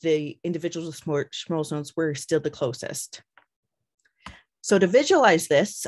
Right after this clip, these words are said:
uh, we came up with this image, um, for what we think the, the spectrum looks like. So if you picture this bell graph here, this bell chart, as the evolutionary spectrum of human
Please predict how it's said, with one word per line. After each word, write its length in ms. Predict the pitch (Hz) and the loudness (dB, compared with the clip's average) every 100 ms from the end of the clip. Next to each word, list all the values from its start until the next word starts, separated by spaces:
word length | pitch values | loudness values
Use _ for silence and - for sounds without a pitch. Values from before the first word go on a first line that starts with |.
| - | 0
uh, 200 | 170 170 | 2 2
we 120 | 170 | -2
came 200 | 170 185 | -4 -4
up 120 | 170 | -4
with 200 | 185 170 | -4 -4
this 480 | 170 160 - - - _ _ | -4 -4 -6 -14 -16 _ _
image, 580 | 180 165 202 294 - - _ _ _ _ _ _ 175 | -2 0 0 -2 -6 -10 _ _ _ _ _ _ -2
um, 400 | 175 165 165 160 _ | 0 0 -2 -6 _
for 140 | - 170 | -6 -2
what 200 | 170 165 | -2 -2
we 140 | 170 | -8
think 340 | - 170 175 | -4 -6 -4
the, 240 | - 160 147 _ _ _ - | -2 -2 -2 _ _ _ -16
the 320 | 165 156 151 | -8 -8 -8
spectrum 480 | - 170 - 160 151 | -8 -8 -6 -6 -4
looks 240 | 151 - | -6 -4
like. 200 | 220 320 | -4 -4
So 380 | - 185 156 151 - _ - | -4 -2 0 -2 -8 _ -8
if 160 | 180 | -4
you 200 | 190 175 - | -4 -6 -4
picture 380 | 220 220 220 196 | -2 0 2 2
this 240 | 180 175 | -2 -4
bell 420 | - 165 170 156 _ _ _ _ _ _ | -2 0 0 -4 _ _ _ _ _ _
graph 300 | 175 151 151 | -4 -2 -4
here, 300 | - 151 143 | -6 -6 -6
this 160 | 175 170 | -8 -8
bell 180 | 147 151 | -8 -6
chart, 380 | - 143 - - _ _ | -4 -4 -4 -14 _ _
as 360 | 165 160 165 170 | 0 2 2 -2
the 160 | 175 160 | -2 -2
evolutionary 640 | 160 160 156 - 156 143 | -2 -2 -4 -4 -6 -6
spectrum 480 | - 139 139 156 151 | -6 -8 -6 -4 -4
of 100 | 135 | -6
human 460 | - 151 143 123 | -6 -4 -4 -6